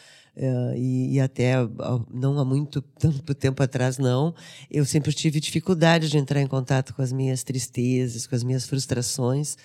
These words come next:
por conta de ter, de achar que eu não teria direito de estar triste, sabe? Quando eu vejo hoje que já superei isso muito, muito, muito,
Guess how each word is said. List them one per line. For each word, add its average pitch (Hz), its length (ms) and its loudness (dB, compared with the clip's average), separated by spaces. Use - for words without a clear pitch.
por 147 200 0
conta 143 640 2
de 139 460 0
ter, 147 760 2
de 139 160 -2
achar 190 240 4
que 202 120 -2
eu - 20 2
não 208 160 0
teria 202 460 6
direito 123 500 -2
de 113 80 -6
estar 127 180 -4
triste, 120 520 -4
sabe? 110 360 -4
Quando 123 240 -4
eu 123 80 0
vejo 131 300 0
hoje 143 400 2
que 131 380 -4
já 120 180 0
superei 135 640 -2
isso 135 400 -6
muito, 160 600 2
muito, 147 320 -2
muito, 151 480 0